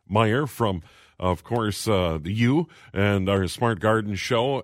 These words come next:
And by the way, we have more on the text line. Ev-, even a report here real quickly. Pick Japanese beetles on July fifth on raspberries in Lakeville.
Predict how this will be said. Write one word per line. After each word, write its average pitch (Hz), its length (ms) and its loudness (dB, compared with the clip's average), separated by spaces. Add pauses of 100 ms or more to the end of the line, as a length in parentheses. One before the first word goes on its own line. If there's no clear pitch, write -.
And 120 340 0
by 156 220 4
the 135 80 0
way, 143 160 0
we 120 140 2
have 107 120 2
more 131 240 0
on 123 100 0
the 107 80 -2
text 143 360 -2
line. 117 220 -2
Ev-, 135 260 -4
even 143 260 -2
a 135 60 0
report 143 380 0
here 139 140 -2
real 131 180 2
quickly. 156 420 -4 (360)
Pick 143 180 -4
Japanese 139 580 0
beetles 139 540 -2 (200)
on 120 200 0
July 123 420 2
fifth 147 400 -2
on 107 220 -2
raspberries 117 880 0 (120)
in 127 140 0
Lakeville. 120 800 -2